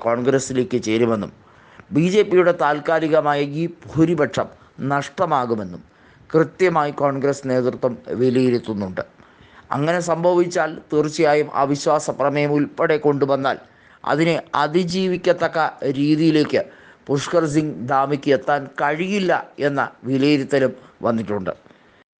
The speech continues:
താൽക്കാലികമായി ഇപ്പോൾ കോൺഗ്രസിന് പ്രതിപക്ഷത്ത് തന്നെ ഇരിക്കേണ്ടി വരുമെങ്കിലും നിയമസഭാ തെരഞ്ഞെടുപ്പിന് മുന്നേ തന്നെ, മാസങ്ങൾക്ക് മുന്നേ തന്നെ അത് സംഭവിക്കും എന്ന് തന്നെയാണ് വിദഗ്ധമായി കോൺഗ്രസ്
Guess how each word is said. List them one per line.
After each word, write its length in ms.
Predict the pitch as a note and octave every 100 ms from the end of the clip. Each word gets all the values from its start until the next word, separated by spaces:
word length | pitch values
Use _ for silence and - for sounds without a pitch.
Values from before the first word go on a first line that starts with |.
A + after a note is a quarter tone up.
| _ _ - -
താൽക്കാലികമായി 880 | C3 D#3+ E3 F#3+ G3+ G#3 F3+ E3+ F3+ -
ഇപ്പോൾ 280 | C#3 D3 E3 D#3 - - -
കോൺഗ്രസിന് 680 | D#3 D#3+ E3 F3 D#3+ D#3+ D#3 - - -
പ്രതിപക്ഷത്ത് 540 | C#3+ D#3 D#3+ E3 D3 D#3
തന്നെ 160 | D3 D3
ഇരിക്കേണ്ടി 420 | C#3+ C#3 D#3+ D#3 C#3
വരുമെങ്കിലും 460 | C3+ C#3+ C3 A2 F#2 - _ _ _ _ _ _ -
നിയമസഭാ 420 | D#3 F#3+ G3+ G3+ F#3+ F#3
തെരഞ്ഞെടുപ്പിന് 560 | E3+ F3 F3 D#3+ E3+ - D#3
മുന്നേ 360 | D#3+ D#3+ F3 F3 D3
തന്നെ, 220 | A#2+ - - - A#2+
മാസങ്ങൾക്ക് 580 | C#3+ D#3+ F#3 F#3+ F3 F3
മുന്നേ 260 | D#3 D3+ D3+ C#3
തന്നെ 200 | C3+ C3 - - - - C3
അത് 140 | D3 C#3+ D3
സംഭവിക്കും 640 | D3 F3 F#3 F3+ G3 D#3+ - D#3
എന്ന് 180 | D#3 D3
തന്നെയാണ് 420 | D3 C#3+ C3 B2 - - - _ -
വിദഗ്ധമായി 640 | C#3+ D#3+ E3 E3+ C#3 A#2 - -
കോൺഗ്രസ് 440 | B2+ A#2+ A#2 A2